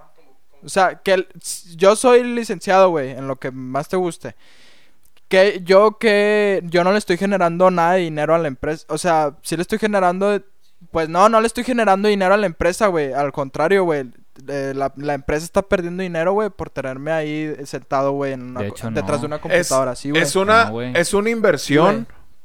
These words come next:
Speaker 3: pero, pero, es una inversión, es un gasto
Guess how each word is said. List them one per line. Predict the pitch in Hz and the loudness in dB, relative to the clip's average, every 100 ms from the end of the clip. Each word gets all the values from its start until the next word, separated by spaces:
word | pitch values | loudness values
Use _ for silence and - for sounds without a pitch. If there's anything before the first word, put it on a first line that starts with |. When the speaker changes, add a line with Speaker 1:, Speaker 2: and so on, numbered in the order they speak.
| - | -8
Speaker 3:
pero, | 135 131 - | -4 -4 -4
pero, | 131 107 - - - | -4 -4 -10 -20 -10
es | - 143 180 | -4 -2 -2
una | 190 | -4
inversión, | 208 180 139 110 139 156 190 - - - | -4 -2 -4 -4 -4 -2 -4 -10 -20 -8
es | 135 135 | -6 -6
un | 170 156 | -8 -4
gasto | 127 143 156 - 202 | -2 -2 -4 -8 -10